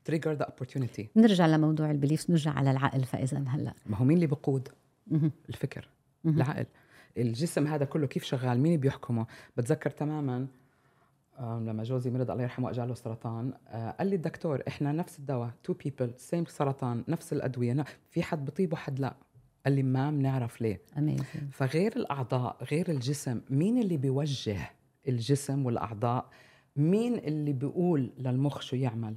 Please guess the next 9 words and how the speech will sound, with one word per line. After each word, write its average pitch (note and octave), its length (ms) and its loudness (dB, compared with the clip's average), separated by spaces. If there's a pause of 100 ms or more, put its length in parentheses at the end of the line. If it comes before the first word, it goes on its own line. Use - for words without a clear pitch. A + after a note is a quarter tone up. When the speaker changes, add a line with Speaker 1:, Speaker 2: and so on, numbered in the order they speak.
(760)
Speaker 2:
مهم. D#3+ 220 0 (480)
Speaker 1:
الكونشسنس، D#3+ 800 -4
يعني A2+ 360 -2
ال-، A#2 340 -4
في D#3+ 500 0
الفكر F3+ 720 2
اللي C#3+ 140 0
هو E3+ 120 2
فوق - 540 0